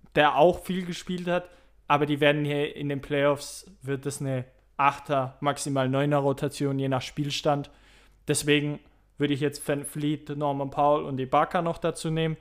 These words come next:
Und bei den Grizzlies, ja, ist es für mich eventuell Justice Winslow in der, in der Defensive, mm, dann DeAnthony Melton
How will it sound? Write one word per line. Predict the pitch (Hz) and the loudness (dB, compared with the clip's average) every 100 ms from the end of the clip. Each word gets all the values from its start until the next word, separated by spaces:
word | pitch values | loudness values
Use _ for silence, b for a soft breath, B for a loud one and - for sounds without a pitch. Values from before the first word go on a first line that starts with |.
| b b b b b | b b b b b
Und | 139 | -2
bei | 135 | 0
den | 131 135 | 2 0
Grizzlies, | 127 147 143 147 139 - - - - - - - - | 0 0 2 0 0 -4 -14 -20 -20 -20 -20 -20 -2
ja, | 135 143 | 4 4
ist | 139 135 | 4 0
es | 127 | -4
für | 147 | -2
mich | 143 151 143 - | 0 -2 -4 -4
eventuell | 139 156 170 170 151 | 2 4 4 4 2
Justice | 147 147 143 139 - | 4 4 4 -4 -2
Winslow | 151 180 - 170 170 | 0 0 0 2 2
in | 170 143 | 0 -2
der, | 135 131 131 | -2 -2 -6
in | 143 | -4
der | 131 | -2
Defensive, | 135 160 175 156 170 156 165 - - _ _ _ _ _ - | 0 -2 -4 -4 -2 0 -2 -4 -18 _ _ _ _ _ -8
mm, | 131 131 127 123 120 127 123 _ | -4 -2 -2 -4 -6 -10 -12 _
dann | 131 131 131 131 - - - | -2 0 -2 -6 -10 -20 -4
DeAnthony | 143 139 135 139 135 135 131 - - - - - - - | 0 0 0 -2 0 -2 -4 -10 -20 -20 -20 -20 -16 -6
Melton | 135 143 165 - 165 160 | 2 4 2 0 0 0